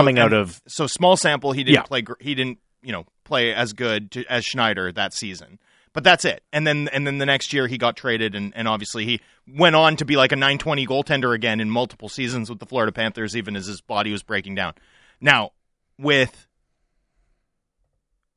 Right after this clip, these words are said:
Speaker 2: the thing about goalies to remember, and I think this is an important conversation to have in this market and to keep in mind, like, it's one thing to be a really great goaltender,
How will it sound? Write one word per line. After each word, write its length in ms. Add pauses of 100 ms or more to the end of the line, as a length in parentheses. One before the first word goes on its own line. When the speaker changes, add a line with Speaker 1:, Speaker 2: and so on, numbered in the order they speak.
(280)
Speaker 2:
the 140
thing 160
about 220
goalies 380
to 80
remember, 260
and 100
I 120
think 180
this 80
is 60
an 80
important 340
conversation 480
to 80
have 160
in 80
this 140
market 260
and 80
to 60
keep 200
in 80
mind, 320
like, 220
it's 140
one 240
thing 200
to 100
be 480
a 100
really 280
great 280
goaltender, 520